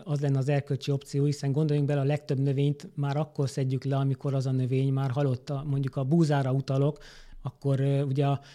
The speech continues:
a búza meghal, mire learatják, tehát ő még ha érezne életében is fájdalmat, amikor learatják, már nem érez fájdalmat. Egyébként a növények termései pedig azért jöttek létre az evolúció során, hogy elfogyasszuk őket, tehát a paradicsom, az alma, azok azért vannak,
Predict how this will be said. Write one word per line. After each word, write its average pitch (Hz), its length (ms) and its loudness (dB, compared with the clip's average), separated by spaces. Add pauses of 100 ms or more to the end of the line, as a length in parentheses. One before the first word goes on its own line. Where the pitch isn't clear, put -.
(120)
a 135 60 -6
búza 151 320 4
meghal, 160 360 2
mire 139 220 2
learatják, 139 680 0
tehát 143 300 -4
ő 143 120 4
még 147 240 2
ha 151 100 0
érezne 156 380 4
életében 147 420 2
is 139 100 -2
fájdalmat, 147 420 0
amikor 147 280 0
learatják, 147 500 0
már 143 160 0
nem 151 160 2
érez 131 240 0
fájdalmat. 135 680 -2 (360)
Egyébként 160 500 2
a 160 40 6
növények 156 500 2
termései 151 520 4
pedig 143 260 2
azért 156 360 4
jöttek 156 340 0
létre 160 280 0
az 143 100 4
evolúció 135 480 0
során, 135 380 0
hogy 143 140 2
elfogyasszuk 139 600 0
őket, 151 260 0
tehát 143 200 -4
a 131 40 -2
paradicsom, 143 760 2 (240)
az 127 120 -4
alma, 147 580 2
azok 151 300 0
azért 160 380 2
vannak, 143 600 2